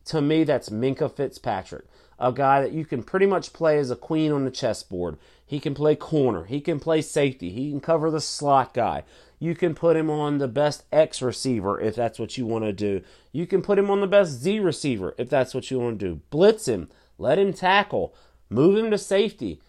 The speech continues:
Whatever you need to do, you're basically picking up two players. And when you're making a fifty-five man roster,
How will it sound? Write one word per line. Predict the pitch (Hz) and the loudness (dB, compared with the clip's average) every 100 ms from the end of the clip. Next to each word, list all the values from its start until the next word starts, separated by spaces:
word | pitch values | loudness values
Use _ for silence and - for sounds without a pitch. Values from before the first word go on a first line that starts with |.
| _ _ | _ _
Whatever | 117 180 180 208 254 | -2 0 4 2 2
you | 214 208 | -2 -2
need | 208 | -2
to | 165 | -2
do, | 147 160 | 0 2
you're | 156 | 2
basically | 127 151 151 160 | 2 0 0 -6
picking | - 151 156 143 | -4 -6 -4 -4
up | 139 | -4
two | - 147 | -4 -4
players. | 139 143 123 95 78 - _ _ - | -2 0 2 0 -6 -14 _ _ -4
And | 127 | 0
when | 135 | 2
you're | 185 | 2
making | 208 185 180 143 | 2 0 0 -2
a | |
fifty-five | - 185 196 190 165 151 147 | -2 -4 -4 0 2 4 2
man | 147 143 | -2 -2
roster, | 135 123 117 - 113 104 | 2 4 4 0 -6 -6